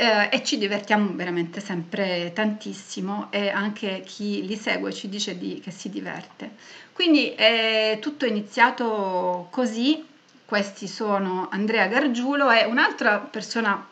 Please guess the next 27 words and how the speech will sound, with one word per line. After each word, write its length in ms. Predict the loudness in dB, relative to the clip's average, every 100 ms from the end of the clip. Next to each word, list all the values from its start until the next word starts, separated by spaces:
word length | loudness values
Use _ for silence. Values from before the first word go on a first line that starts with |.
| -8
per 160 | -4
me 140 | 0 0
molto 240 | -2 -2
importante, 680 | -4 -2 -4 2 2 2 0
importante, 1080 | -4 -4 -6 6 8 8 6 -4 -6 -6 -8 -18 -20 -18 -2
eh, 420 | 2 4 2 0
per 160 | 4 2
il 100 | 2
progetto, 720 | 4 4 6 4 4 -2 -2
che 200 | 2 0
è 40 |
Susanna 420 | 0 -2 -4 -4 -6
Crociani, 800 | -8 -6 -4 -2 0 -2 -4 -8
che 120 | -6
se 120 | -4 -2
adesso 340 | -2 -4 -8
ci 120 | -8
sta 160 | -2 -2
vedendo, 380 | 0 0 2 2
anzi 300 | 0 -2 -10
sì, 180 | -4
ho 120 | -2 0
già 140 | 2
visto 280 | 0 0 -2
il 60 |
suo 200 | -2 0
saluto, 760 | 0 0 0 0 0 -2 -2